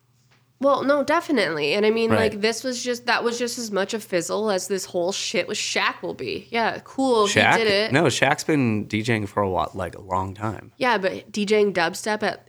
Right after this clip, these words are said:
Speaker 1: Excisions Festival? No, he was doing hip hop. That's cool. That's
Speaker 2: Yeah.
Speaker 1: way more, you know, I don't care what he D Js. That wasn't my
Speaker 2: Whatever.
Speaker 1: point. I'm
Speaker 2: Yeah.
Speaker 1: not trying to say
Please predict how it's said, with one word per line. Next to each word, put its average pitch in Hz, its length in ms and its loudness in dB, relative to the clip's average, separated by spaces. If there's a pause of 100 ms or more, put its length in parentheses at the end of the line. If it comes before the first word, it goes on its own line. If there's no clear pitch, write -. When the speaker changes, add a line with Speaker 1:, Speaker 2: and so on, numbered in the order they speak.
Speaker 1:
Excisions 190 580 -2
Festival? 233 580 -6 (200)
No, 175 400 -2
he 233 160 -2
was 233 160 0
doing 226 240 0
hip 226 220 -2
hop. - 320 -2
That's 226 240 -2
cool. 214 380 0
That's 220 200 0
Speaker 2:
Yeah. 185 160 0 (320)
Speaker 1:
way 269 240 4
more, 254 380 2 (400)
you 294 80 0
know, 302 120 2
I 294 140 2
don't 277 140 2
care 254 180 2
what 208 160 4
he 185 100 4
D 170 200 -4
Js. 107 240 -2
That 208 180 0
wasn't 240 280 0
my 190 80 2
Speaker 2:
Whatever. - 140 -2
Speaker 1:
point. 131 240 0
I'm - 120 4
Speaker 2:
Yeah. 214 60 4
Speaker 1:
not 233 180 2
trying 233 340 -2
to 175 80 -6
say 175 440 -2